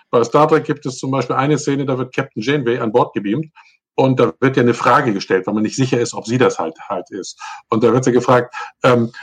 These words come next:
wie ist die, ähm, wie, wie, wa-, was war das nochmal? Wie ist die, äh, Energie von,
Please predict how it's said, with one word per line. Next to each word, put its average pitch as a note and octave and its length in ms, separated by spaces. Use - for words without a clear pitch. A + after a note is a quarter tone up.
wie A#2+ 260
ist D3+ 400
die, C3 400
ähm, B2 400
wie, B2 580
wie, B2 140
wa-, B2+ 180
was B2+ 300
war D3+ 80
das C#3+ 140
nochmal? C3 260
Wie A#2+ 340
ist C#3+ 440
die, B2+ 300
äh, B2 420
Energie C3 480
von, B2+ 540